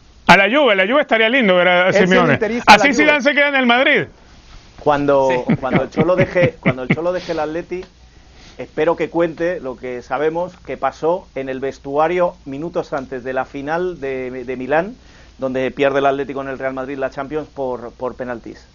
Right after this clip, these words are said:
Speaker 3: ¿Y cuál era su objetivo o, o cuál era su idea si aquella final hubiera ganado el Atlético de Madrid? Solo digo que no estaría ahora entrenando al Atlético de Madrid.
Speaker 4: O sea, si hubiera ganado esa Champions, se habría ido.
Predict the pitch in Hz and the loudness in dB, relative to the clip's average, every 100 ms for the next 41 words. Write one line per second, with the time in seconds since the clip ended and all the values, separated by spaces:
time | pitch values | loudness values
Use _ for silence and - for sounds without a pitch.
0 | - - - 131 131 156 170 165 - 151 | -20 -14 -8 -6 0 2 4 2 0 -2
1 | - 139 165 196 143 127 123 113 156 165 | -2 -4 0 0 -2 -6 -8 -2 0 2
2 | 156 156 156 190 - - - - - 143 | 0 -2 0 0 -2 -16 -20 -20 -10 -6
3 | 131 160 165 147 165 160 147 147 143 147 | -4 -4 -6 -6 -6 -4 -4 -4 -6 -6
4 | 131 135 131 123 120 117 120 156 175 185 | -6 -10 -12 -12 -12 -14 -8 0 2 2
5 | 220 208 147 165 170 170 165 170 160 147 | 0 -2 -4 -6 -2 -2 0 -2 -4 -8
6 | 147 147 143 135 135 127 127 120 113 110 | -12 -12 -10 -10 -12 -14 -14 -14 -14 -18
7 | 110 - - - - - - 156 165 147 | -20 -20 -20 -20 -20 -20 -2 2 2 4
8 | 170 208 180 202 196 175 190 202 214 175 | 2 4 2 0 -2 -6 -4 -4 -6 -6
9 | 156 170 190 196 | -8 -4 -4 -6